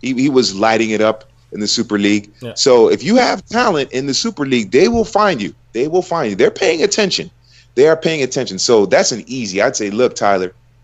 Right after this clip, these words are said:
Speaker 1: learn Turkish,
Speaker 2: <laughs>
Speaker 1: learn it really well, <laughs> and then, and if you can go make the move to Beşiktaş, go to Beşiktaş, 'cause Beşiktaş, they finished, uh, third,
Speaker 2: Yeah.
Speaker 1: so they're in Europa League.
Speaker 2: Yeah.
Speaker 1: So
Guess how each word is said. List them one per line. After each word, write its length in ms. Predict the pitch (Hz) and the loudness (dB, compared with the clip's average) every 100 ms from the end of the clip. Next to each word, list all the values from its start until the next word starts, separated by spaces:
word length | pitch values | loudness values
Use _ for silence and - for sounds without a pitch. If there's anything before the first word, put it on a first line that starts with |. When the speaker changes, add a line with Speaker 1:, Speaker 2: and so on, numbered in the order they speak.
| _ _ | _ _
Speaker 1:
learn 380 | 95 113 160 196 | -4 0 0 0
Turkish, 580 | 151 143 127 127 - - _ _ _ - | 2 2 0 -4 -6 -10 _ _ _ -10
Speaker 2:
<laughs> 400 | 196 - - - | -10 -10 -16 -2
Speaker 1:
learn 220 | 107 143 | 0 0
it 60 | - | 0
really 260 | 120 135 202 | 0 2 2
well, 460 | 175 131 131 - - 147 - - - | 6 4 2 -6 -12 -10 -10 -14 -14
<laughs> 500 | - - - - - | -16 -20 -20 -20 -4
and 140 | 117 | 0
then, 220 | 117 113 - | 2 0 -2
and 320 | 113 107 101 | 0 0 -2
if 160 | 90 - | -4 -6
you 100 | 113 | -8
can 140 | 165 | -4
go 200 | 147 170 | 2 2
make 260 | 117 127 - | 2 0 0
the 80 | 170 | -2
move 240 | 175 160 | -2 0
to 80 | 175 | 0
Beşiktaş, 720 | 120 160 151 143 139 143 - | 2 0 -2 -2 -2 -2 -4
go 140 | 104 | -6
to 80 | 143 | -6
Beşiktaş, 720 | 131 151 143 135 123 135 131 | 0 0 0 -4 -2 -2 -4
'cause 240 | 113 95 - - _ _ | -8 -10 -14 -20 _ _
Beşiktaş, 680 | 120 120 123 139 135 127 - - _ | 0 0 -2 0 2 0 -4 -12 _
they 80 | 101 | -10
finished, 640 | 104 131 120 113 - - 117 | -6 -4 -2 -2 -4 -2 0
uh, 260 | 104 92 | 2 0
third, 640 | - - 156 117 104 117 - | -2 0 2 4 2 -2 -10
Speaker 2:
Yeah. 160 | 117 101 | -16 -10
Speaker 1:
so 120 | - | -4
they're 240 | 101 123 | 0 0
in 80 | 117 104 | -2 -4
Europa 280 | 107 175 117 | 0 0 0
League. 380 | 98 95 107 - | -2 -2 -6 -14
Speaker 2:
Yeah. 100 | 107 - _ _ _ | -20 -20 _ _ _
Speaker 1:
So 340 | - 107 98 | -4 -2 -2